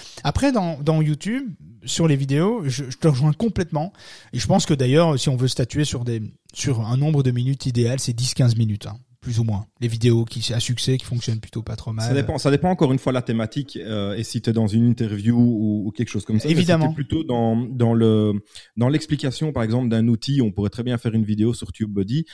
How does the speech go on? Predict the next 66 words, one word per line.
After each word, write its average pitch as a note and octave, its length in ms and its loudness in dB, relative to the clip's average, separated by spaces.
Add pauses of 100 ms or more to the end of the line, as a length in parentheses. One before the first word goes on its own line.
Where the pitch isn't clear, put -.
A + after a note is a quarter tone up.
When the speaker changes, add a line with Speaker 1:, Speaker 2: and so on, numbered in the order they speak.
(380)
Speaker 2:
euh, G#2 1040 0
qui - 140 -4
est A#2 100 -2
une B2+ 120 2
vidéo, A#2+ 520 4
euh, F2 220 -8
pour A2 180 4
dégrossir C3+ 720 2
un A2+ 100 -2
petit A2 140 -2
peu C3+ 240 4
et G#2+ 40 4
que, G2+ 420 -2
Speaker 1:
Mais D3+ 120 2
là, F#3+ 120 8
on G3+ 60 6
est F#3+ 40 6
en E3+ 100 6
Speaker 2:
que D#3 40 6
Speaker 1:
mode D#3+ 160 6
Speaker 2:
les A#2 60 -2
Speaker 1:
tutoriel, D#3+ 380 6
Speaker 2:
auditeurs B2+ 140 2
Speaker 1:
c'est C3+ 120 0
pas, C#3+ 480 2 (380)
c'est, G#3+ 160 0
en G3 120 4
fait, D#4 200 2
ce - 80 0
Speaker 2:
qui A#2 60 4
est - 20 0
Speaker 1:
qui C3 80 2
est - 20 4
Speaker 2:
dans C#3+ 60 4
Speaker 1:
à C#3 40 2
Speaker 2:
un C3+ 60 0
tu-, - 260 -10
qui - 100 -4
est A#2+ 40 -2
dans C#3 180 2
un C#3+ 80 2
tuto E3 280 2
vidéo, C3+ 400 6 (280)
tu C3 120 0
dois D#3 120 2
rester E3 280 0
sur C#3+ 180 -4
un B2+ 100 2
tuto C#3+ 300 0
d'une C#3 220 0
dizaine B2+ 360 2
de A#2 100 4
minutes. A2+ 420 2
Euh, G2 440 -4
tu - 120 -16
dois C3 140 -4
pas E3 120 0
passer D3+ 300 -4
sur C#3 220 -4
un A#2 100 -2
tuto, D3 320 -6
c'est A#2+ 120 -6
pas D#3+ 120 -4
une E3+ 80 -4
formation C#3+ 500 -2
complète. G#2+ 380 -4